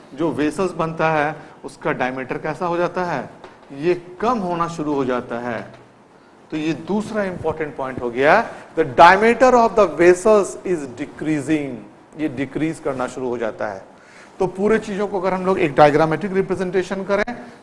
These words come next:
तो ऐसे दिखाएंगे, ये प्लांट था, है ना, ये एक सीजन में, स्प्रिंग सीजन में बना हुआ है, क्या चीज, वेसल्स, इसका डायमीटर दिखा रहे हैं, और ये इसके बाद विंटर सीजन में बना,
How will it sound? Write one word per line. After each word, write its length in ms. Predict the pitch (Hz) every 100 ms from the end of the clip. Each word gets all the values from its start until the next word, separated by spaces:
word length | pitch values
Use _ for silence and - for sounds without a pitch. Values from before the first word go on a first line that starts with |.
| -
तो 80 | 170
ऐसे 320 | 147 147 190
दिखाएंगे, 640 | 180 175 175 170 170 170 170 - - -
ये 180 | 151 190
प्लांट 460 | 180 165 156 151 151
था, 420 | 160 160 131 101
है 80 | 139
ना, 260 | 247 170 - - - 147
ये 300 | 156 233 233
एक 260 | 208 240 -
सीजन 400 | - 180 170 165
में, 580 | 156 160 190 240 240 -
स्प्रिंग 440 | - - 226 226
सीजन 360 | - 160 151 151
में 200 | 147 143
बना 200 | 131 131
हुआ 260 | 131 123 123
है, 440 | 131 170 233 - - - - _ -
क्या 140 | 160
चीज, 440 | 147 202 240 247 - - - _ _ _ _ - 117
वेसल्स, 600 | 139 175 175 170 143 120 -
इसका 200 | - 151
डायमीटर 400 | 139 139 131 151
दिखा 260 | 143 147
रहे 160 | 135 120
हैं, 240 | 113 104 - - - - -
और 200 | 185 220
ये 200 | 220 208
इसके 280 | 208 - 196
बाद 440 | 143 165 196 208
विंटर 640 | 160 131 180 202 202 269
सीजन 400 | 254 247 190 202
में 360 | 175 151 147 131
बना, 460 | 123 123 123 120